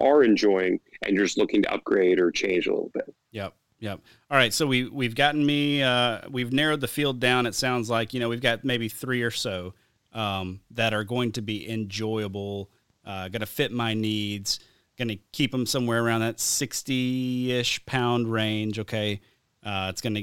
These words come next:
Speaker 2: it's gonna be a, a good bow for me to shoot. I'm gonna like shooting it out in the backyard, which, a side note, if you like shooting your bow, you're gonna shoot it more often. You're gonna get better at shooting. You're gonna be more successful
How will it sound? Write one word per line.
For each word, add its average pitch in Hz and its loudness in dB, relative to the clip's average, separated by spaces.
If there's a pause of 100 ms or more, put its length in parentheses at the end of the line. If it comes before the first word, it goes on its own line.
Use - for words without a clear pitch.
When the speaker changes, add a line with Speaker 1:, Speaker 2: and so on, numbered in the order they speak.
Speaker 2:
it's 107 -10
gonna 110 0
be 107 -4
a, 95 -14 (100)
a 110 -12
good 127 -2
bow 120 2
for 117 -6
me 110 -2
to 101 -6
shoot. 117 -4
I'm 107 -4
gonna 101 -8
like 110 -2
shooting 120 0
it 110 -2
out 107 -2
in 101 -6
the 113 -6
backyard, 107 -4 (280)
which, 127 -4 (480)
a 110 -8
side 127 4
note, 104 -2 (360)
if - -10
you 123 0
like 143 4
shooting 143 4
your 131 2
bow, 135 2
you're 117 -4
gonna 107 -6
shoot 139 0
it 117 -4
more 117 -2
often. 127 0
You're 110 -6
gonna 117 -4
get 101 -6
better 117 2
at 117 0
shooting. 131 2
You're 110 -2
gonna 107 -4
be 101 -6
more 110 0
successful 120 -2